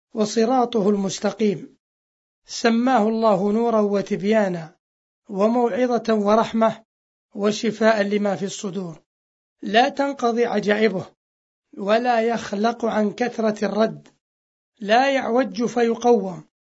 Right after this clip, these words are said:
ولا يزيغ فيستعتب. فيه القصص العجيبة ودلائل التوحيد والنبوة، فيه المواعظ الحسنة، وفيه البراهين الجلية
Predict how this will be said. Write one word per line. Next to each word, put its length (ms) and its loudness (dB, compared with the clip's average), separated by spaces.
ولا 400 2
يزيغ 560 0
فيستعتب. 880 -2
فيه 460 0
القصص 540 -2
العجيبة 580 -2
ودلائل 720 2
التوحيد 720 -4
والنبوة، 760 -2
فيه 440 0
المواعظ 680 2
الحسنة، 600 -4
وفيه 560 0
البراهين 1000 0
الجلية 600 -2